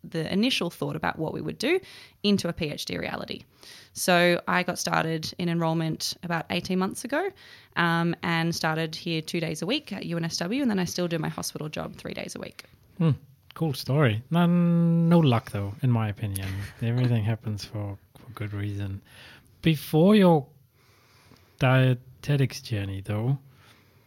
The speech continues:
Speaker 2: go back a step. And what did you do before that? Because that's not where you started, right?
Speaker 1: So I did a double degree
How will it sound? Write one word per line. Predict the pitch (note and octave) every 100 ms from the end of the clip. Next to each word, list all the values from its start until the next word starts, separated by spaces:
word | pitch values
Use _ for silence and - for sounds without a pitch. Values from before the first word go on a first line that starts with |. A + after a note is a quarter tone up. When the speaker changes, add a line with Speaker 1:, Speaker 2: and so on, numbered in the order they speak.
| _
Speaker 2:
go | - D#3
back | C#3+ -
a | B2+
step. | - G2 A#2+
And | A#2 A#2+ A#2+
what | C3
did | D3
you | C#3+
do | B2+ B2 A#2+ A2+
before | G#2 - - B2+ A#2+
that? | G2 F2+ - - - -
Because | B2+ C3 B2+
that's | C#3 D3+
not | C3
where | A#2+
you | G#2 F#2+
started, | - A2+ G2+ F#2
right? | F#2+ G2 B2 - - - -
Speaker 1:
So | - A#3
I | A#3+
did | B3+ D4+
a |
double | A3+ G#3 G3+
degree | F3+ C#3+ - D4+